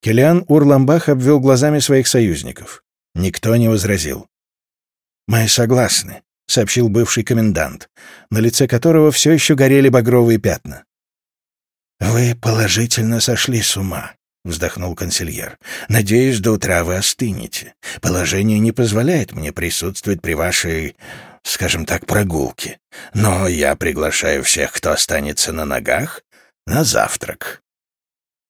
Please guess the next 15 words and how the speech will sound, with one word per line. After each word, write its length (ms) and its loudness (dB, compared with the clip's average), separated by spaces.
«В 140 -10
таком 300 2
случае 580 -2
я 140 2
пришлю 420 0
вам 180 4
каналийского», 840 -2
сообщил 580 -6
Алва. 440 -4
«Валме, 500 0
вы 160 2
готовы 320 4
размяться 500 4
перед 260 0
завтраком? 600 -4